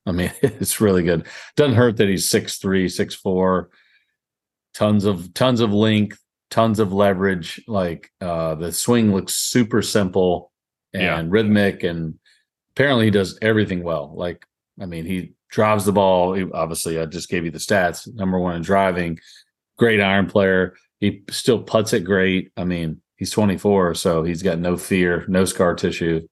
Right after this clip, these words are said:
Speaker 1: Let's just send it. Um, so, I mean, this guy is, like, on a steep curve,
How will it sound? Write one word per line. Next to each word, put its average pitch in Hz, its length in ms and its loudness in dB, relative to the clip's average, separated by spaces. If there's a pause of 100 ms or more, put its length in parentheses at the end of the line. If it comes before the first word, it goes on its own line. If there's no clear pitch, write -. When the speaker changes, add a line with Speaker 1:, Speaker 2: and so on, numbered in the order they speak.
Speaker 1:
Let's 85 220 -8
just - 240 -8
send 87 200 0
it. 76 160 0 (840)
Um, 82 480 0
so, 92 480 2 (1200)
I 113 80 2
mean, 120 140 4
this 131 220 2
guy 117 320 4
is, 95 200 0
like, 92 320 0 (760)
on 104 240 0
a 85 360 -4 (540)
steep - 720 0
curve, 98 600 2